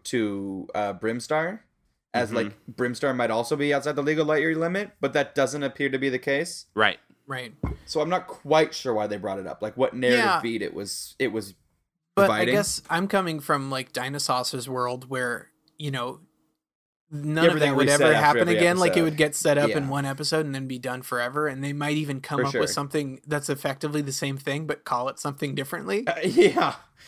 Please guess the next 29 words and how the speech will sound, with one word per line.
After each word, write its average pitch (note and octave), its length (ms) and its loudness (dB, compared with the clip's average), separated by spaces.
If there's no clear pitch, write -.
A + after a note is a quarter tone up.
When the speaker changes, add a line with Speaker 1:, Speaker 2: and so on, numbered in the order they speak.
Speaker 3:
Right? E3 140 6
Speaker 1:
Yeah, B2+ 120 8
no B2+ 140 2
kidding. A2+ 340 2
Speaker 3:
And E3 140 -6
then D#3+ 100 -2
Speaker 1:
Yeah. C3+ 100 6
Speaker 3:
it's F3+ 60 4
like, E3+ 200 -4
be, F#3 160 -2
can G3+ 240 -2
you G3+ 120 -2
just G3 380 -4
bring D3+ 360 -2
one D3 200 -2
thing D3 260 -4
back? C3 360 -4
And C3+ 160 -8
to C3 80 -8
see C#3+ 220 -2
that C3 200 -6
happen B2+ 380 -8
was, A#2+ 340 -10
was C3+ 220 -8
really C3 200 -8
gratifying. B2 720 -10
Speaker 2:
Yeah, F#2+ 280 -6
absolutely. A#2+ 640 -2
Speaker 3:
Um, - 60 -20